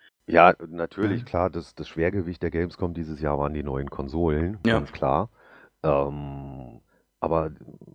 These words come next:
Speaker 1: mal ehrlich, ich weiß nicht, ob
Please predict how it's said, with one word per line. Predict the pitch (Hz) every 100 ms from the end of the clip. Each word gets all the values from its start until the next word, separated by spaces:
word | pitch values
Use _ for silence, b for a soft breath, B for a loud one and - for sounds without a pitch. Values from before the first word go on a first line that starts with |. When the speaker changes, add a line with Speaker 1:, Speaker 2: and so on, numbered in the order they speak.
| - -
Speaker 1:
mal | - - 73 69
ehrlich, | 85 92 65
ich | 71
weiß | 69 69 - - - - - - - - _ _ _ _
nicht, | 78 78 90 147 - -
ob | -